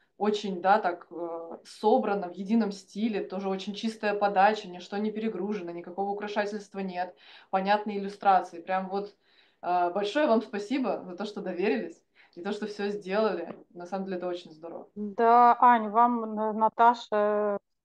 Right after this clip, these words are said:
Speaker 2: и Ксения, спасибо, потому что, э, ну, я когда не знаешь, да, и потом у меня уже есть, э,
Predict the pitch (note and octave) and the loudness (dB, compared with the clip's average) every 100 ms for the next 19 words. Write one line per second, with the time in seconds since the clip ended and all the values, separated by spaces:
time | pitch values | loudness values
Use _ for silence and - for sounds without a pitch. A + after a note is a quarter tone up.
0 | - G#3+ _ - A3 A#3 A3 G#3 - - | -12 -12 _ -4 -2 -2 -2 -4 -2 -2
1 | A3 - C#4+ D4+ G#3 - A3 A3 A#3 - | -2 0 4 4 4 2 4 4 -2 2
2 | A#3 G#3+ - _ _ _ A#3+ A#3+ A#3 B3 | 4 4 0 _ _ _ 8 10 10 8
3 | A#3+ C4+ C4 B3 A#3+ B3 B3+ B3+ A3 G#3+ | 8 8 8 6 6 10 10 10 8 2
4 | A#3+ G#3+ B3+ E4+ E4+ G#3 _ A3 B3+ D4+ | 0 4 6 8 6 0 _ 2 4 2
5 | - _ _ _ _ _ - A#3 - B3 | -2 _ _ _ _ _ -8 -6 2 2
6 | B3 B3+ A#3+ A#3+ B3 B3 A3+ A3+ A#3+ A#3 | 4 2 2 0 2 2 2 0 -2 -2
7 | F4 - - A3 G#3+ G#3 G3+ | -4 -6 -4 0 0 0 -2